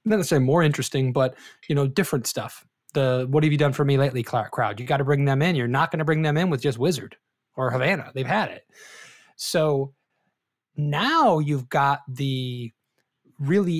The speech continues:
it kind of breweries down here, like, uh, Three Sons. I don't know if you're familiar with them, uh, that they are, they have a big facility and they're doing a lot of production. They're making a lot of beer. They're very successful,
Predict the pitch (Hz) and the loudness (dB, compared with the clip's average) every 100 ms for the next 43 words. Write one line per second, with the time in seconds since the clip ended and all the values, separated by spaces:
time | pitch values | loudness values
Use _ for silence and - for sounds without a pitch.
0 | - 160 196 - 156 151 127 127 160 214 | -2 -4 -4 -6 -4 -2 -2 0 0 2
1 | 165 135 117 117 113 - 120 110 110 107 | 2 0 0 -2 -2 -6 -6 -4 -4 -6
2 | _ _ - 135 127 - 139 120 147 151 | _ _ -8 -6 -6 -10 -10 -8 -4 -2
3 | 131 139 135 135 120 123 127 117 131 113 | 0 0 2 2 0 -2 -2 -2 -4 -4
4 | 127 117 117 117 - 123 123 120 117 _ | -4 -2 -2 -4 -2 -2 0 0 -4 _
5 | _ _ _ _ 131 120 113 143 127 135 | _ _ _ _ -10 -8 -8 -8 -2 0
6 | 127 131 _ _ _ _ - 139 123 143 | 2 -2 _ _ _ _ -10 -6 -2 0
7 | 226 214 143 127 131 123 - 131 143 180 | 2 4 4 2 0 -4 -10 -4 -2 0
8 | 123 139 160 139 135 233 156 107 123 135 | -2 -4 -4 -4 0 0 0 -4 -4 -2
9 | 131 180 120 104 123 202 185 160 - 139 | 0 0 0 0 2 2 2 0 0 0
10 | 120 170 139 127 139 123 180 120 104 104 | 0 0 2 2 2 2 2 0 -4 -4
11 | 120 208 180 - 117 151 170 - 101 | 0 2 2 -2 -4 -4 -4 -8 -16